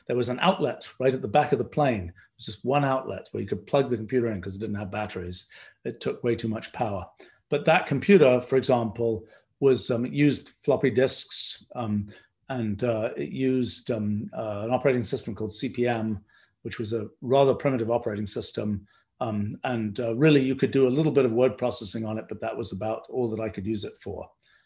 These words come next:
Um, and, uh, anyway,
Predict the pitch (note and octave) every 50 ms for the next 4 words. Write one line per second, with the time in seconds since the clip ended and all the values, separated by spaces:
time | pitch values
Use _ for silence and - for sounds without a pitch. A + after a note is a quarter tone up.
0 | _ _ _ _ - B2+ G#2+ G2+ G2 F#2 F#2 - _ _ _ _ _ _ _ -
1 | C#3 C3 A#2 G#2+ G2+ G2 A#2+ A#2 A2 G#2 G2 F#2 F2+ _ _ _ _ _ _ _
2 | D#3 D#3 C#3 G#2+ F2 E2 F2